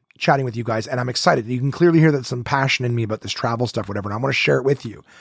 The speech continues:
I'm not asking you, well, I mean, should I have the Founders card? I, I don't want you to have to pay for it, but I'm saying, hey, isn't,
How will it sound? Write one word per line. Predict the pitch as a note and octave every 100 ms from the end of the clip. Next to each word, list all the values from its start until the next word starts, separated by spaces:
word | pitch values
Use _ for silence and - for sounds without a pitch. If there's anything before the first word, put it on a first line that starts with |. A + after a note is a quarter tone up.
| - - -
I'm | C#3
not | D3+
asking | C#3+ - C#3
you, | C3+ C3
well, | B2
I | A#2+
mean, | B2
should | - D#3
I |
have | D3
the | C3
Founders | B2 D3 -
card? | E3+ F3 - - - - -
I, | - B2 D3
I | D#3+
don't | F3+ C3+
want | C#3 F3
you | E3+
to |
have | D#3
to | C#3
pay | C#3 D#3+
for | F#3
it, | F#3+
but | D3 C3+
I'm |
saying, | B2+ D3
hey, | C#3+ C#3+ B2+
isn't, | - C#3+